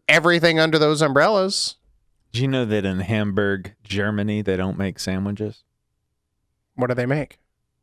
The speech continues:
Speaker 2: Hamburgers.
Speaker 1: Uh, I don't believe that's true.
Speaker 2: It definitely is true.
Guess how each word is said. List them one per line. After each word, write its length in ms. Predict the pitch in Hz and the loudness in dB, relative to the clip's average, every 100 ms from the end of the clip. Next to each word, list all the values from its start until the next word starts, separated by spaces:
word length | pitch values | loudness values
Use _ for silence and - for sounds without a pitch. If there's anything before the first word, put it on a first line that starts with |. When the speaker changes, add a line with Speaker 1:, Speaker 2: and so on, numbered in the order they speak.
| _ | _
Speaker 2:
Hamburgers. 580 | 104 107 - 139 196 - _ _ _ _ _ _ _ _ _ - - _ _ _ - | -6 -4 -4 -4 -6 -8 _ _ _ _ _ _ _ _ _ -10 -10 _ _ _ -6
Speaker 1:
Uh, 440 | 131 113 107 - 147 _ _ _ _ _ 139 | -2 -2 -4 -8 -14 _ _ _ _ _ -6
I 60 | |
don't 240 | 160 190 - | -4 -4 -2
believe 320 | 139 160 147 | -2 0 0
that's 240 | 147 131 | -2 -2
true. 500 | - - 190 151 - - - - _ _ _ | -8 -6 -6 -6 -10 -18 -20 -20 _ _ _
Speaker 2:
It 140 | - - | -10 0
definitely 400 | 202 170 151 123 | 0 2 0 0
is 140 | 110 | -2
true. 280 | - 120 | -4 -4